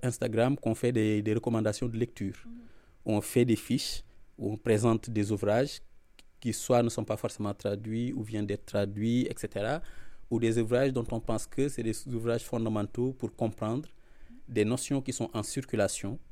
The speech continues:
Speaker 1: mais dont on pense qu'elles ne sont pas suffisamment soit présentées, euh, a-, abordées ou visibles, ou pas suffisamment de la bonne manière.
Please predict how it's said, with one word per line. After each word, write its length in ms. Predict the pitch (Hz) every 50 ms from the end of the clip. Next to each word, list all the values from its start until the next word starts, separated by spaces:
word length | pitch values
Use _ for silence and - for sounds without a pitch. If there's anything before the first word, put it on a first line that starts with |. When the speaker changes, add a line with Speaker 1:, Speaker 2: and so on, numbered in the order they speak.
| - - - - - - - - - - - - - - - -
Speaker 1:
mais 160 | 110 107 107
dont 140 | 113 131 139 -
on 80 | - 131
pense 300 | 127 - 120 117 - -
qu'elles 400 | - - 135 135 151 - - 123
ne 60 | 113
sont 180 | 110 - 117 113
pas 160 | - 147 147
suffisamment 880 | - - - 139 - - 123 120 117 113 113 110 113 110 110 - - - - - - -
soit 400 | - - - - 160 147 - - - - - - - _ - - - - - _ - - - - _
présentées, 680 | - - 123 123 113 117 107 101 - 113 120 160 185 - - - - - - - - - - - - - - - - -
euh, 540 | 101 101 101 101 98 98 98 98 98 98 - - -
a-, 140 | 107 - - -
abordées 640 | - 113 117 117 110 101 101 113 110 117 117 117 120 -
ou 80 | 113
visibles, 460 | 113 113 107 - 110 110 127 151 175 - - - - - - - - - - - - -
ou 220 | 127 131 147 170 165
pas 180 | - - 131
suffisamment 480 | - - 131 - 127 127 120 123 131 131
de 100 | 127 113
la 80 | 107
bonne 200 | 107 110 117 117
manière. 300 | 113 110 107 101 98 104